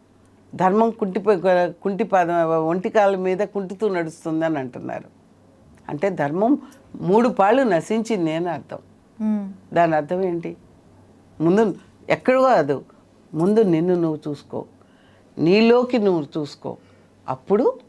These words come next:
Speaker 1: నీ, నీ మీద నీకు అండర్‌స్టాండింగ్ ఏర్పడితే పక్క వాళ్ళతో ఎలా బిహేవ్ చేయాలనేది తెలుస్తుంది. మా అమ్మ చిన్నప్పుడు చెప్పేది, ఒక మనిషిని ఒక మాట అనేటప్పుడు ఇదే మాట నన్నంటే నేను ఎలా అఫెండ్ అవుతాను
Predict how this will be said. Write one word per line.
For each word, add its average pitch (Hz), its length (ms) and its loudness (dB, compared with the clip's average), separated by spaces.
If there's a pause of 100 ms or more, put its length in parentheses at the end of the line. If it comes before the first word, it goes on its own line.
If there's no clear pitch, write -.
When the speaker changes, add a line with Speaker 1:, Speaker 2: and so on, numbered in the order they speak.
(680)
Speaker 1:
నీ, 170 360 0
నీ 175 220 -2
మీద 208 240 2
నీకు 196 300 0
అండర్‌స్టాండింగ్ 151 640 -4
ఏర్పడితే 147 580 -4 (460)
పక్క 160 200 -2
వాళ్ళతో 185 480 2
ఎలా 165 280 0
బిహేవ్ 165 500 -2
చేయాలనేది 147 760 -4 (920)
తెలుస్తుంది. 139 600 -4 (380)
మా 156 100 -2
అమ్మ 156 220 -2
చిన్నప్పుడు 170 500 -6
చెప్పేది, 151 480 -6 (880)
ఒక 170 180 2
మనిషిని 226 460 4
ఒక 254 180 4
మాట 180 340 2
అనేటప్పుడు 175 680 2 (280)
ఇదే 240 240 4
మాట 240 300 4
నన్నంటే 214 600 2
నేను 208 340 2
ఎలా 233 320 4 (420)
అఫెండ్ 226 320 0
అవుతాను 185 640 0